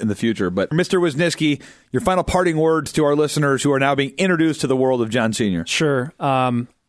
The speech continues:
Speaker 2: gosh, I would just say read good literature. That's something that I've picked up in, in more recent years. I got more interested in theology, systematic theology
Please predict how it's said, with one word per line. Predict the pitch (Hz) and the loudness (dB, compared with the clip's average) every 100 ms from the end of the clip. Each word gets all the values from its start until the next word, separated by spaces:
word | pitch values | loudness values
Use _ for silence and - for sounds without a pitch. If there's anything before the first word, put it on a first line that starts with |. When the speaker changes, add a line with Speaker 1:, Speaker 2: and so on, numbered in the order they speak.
| _ - | _ -4
Speaker 2:
gosh, | 135 135 127 | -2 0 0
I | 160 190 | 0 2
would | 185 | 2
just | 165 - | 0 0
say | 147 | 0
read | 127 143 139 | 0 0 0
good | 131 120 | -2 -2
literature. | 120 120 - 123 120 - | 0 -2 -2 -4 -4 -4
That's | 143 - | -2 0
something | 160 139 | 0 0
that | 127 | 0
I've | 131 127 | 0 -2
picked | 139 - | -8 -2
up | 123 - | -2 0
in, | 123 117 120 | 0 0 -2
in | 135 123 | -4 -2
more | 131 139 | 0 0
recent | 127 147 160 | 0 -2 -2
years. | 160 156 156 127 | -2 0 0 -2
I | 120 | -2
got | 175 170 | -2 0
more | 156 214 | 0 0
interested | 202 - 120 151 | 0 -2 -4 -2
in | 131 123 | -2 -2
theology, | - 127 143 160 151 156 | -2 0 2 0 0 -2
systematic | 139 147 143 143 147 | -2 -2 -2 0 -2
theology | - 139 139 139 135 143 139 | -2 0 0 0 0 -2 -4